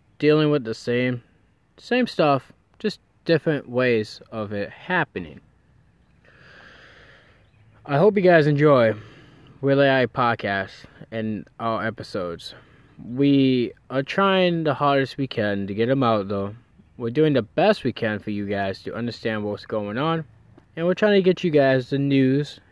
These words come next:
and other things that we do out there for you. I hope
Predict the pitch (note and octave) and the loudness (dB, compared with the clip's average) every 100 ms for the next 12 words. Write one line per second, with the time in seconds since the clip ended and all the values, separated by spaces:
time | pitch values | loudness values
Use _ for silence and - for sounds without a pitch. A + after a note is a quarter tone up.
0 | _ D3 F#3 F#3 E3 - G3 A3 D#3 B2 | _ -4 -2 -2 -8 -6 0 2 2 0
1 | A#2 A#2+ - _ _ - B2+ B2+ - _ | -2 -4 -10 _ _ -8 -6 -6 -10 _
2 | _ _ _ _ C3+ C3 B2 A#2 B2 C#3 | _ _ _ _ -8 -6 -4 -6 -6 -10
3 | - A#3 D#3+ A#2+ A2 G#2+ F#2+ _ _ _ | -4 -2 0 -2 -4 -8 -10 _ _ _
4 | _ _ _ _ _ _ _ _ _ _ | _ _ _ _ _ _ _ _ _ _
5 | _ _ _ _ _ _ _ _ _ _ | _ _ _ _ _ _ _ _ _ _
6 | _ _ _ _ _ _ _ _ _ _ | _ _ _ _ _ _ _ _ _ _
7 | _ _ _ _ C3 C3+ | _ _ _ _ -2 0